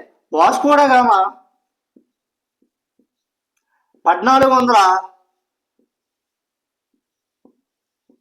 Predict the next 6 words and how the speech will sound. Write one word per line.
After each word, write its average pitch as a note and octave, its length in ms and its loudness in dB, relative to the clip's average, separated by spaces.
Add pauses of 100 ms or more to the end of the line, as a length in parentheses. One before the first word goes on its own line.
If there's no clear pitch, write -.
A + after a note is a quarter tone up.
(760)
తొంభై G3+ 360 -6
ఎనిమిది A3+ 340 -2 (1300)
మే E3 120 -6 (180)
పదిహేడవ A3 500 -2
తారీఖున G3+ 380 -2 (580)
భారతదేశానికి G3+ 840 -2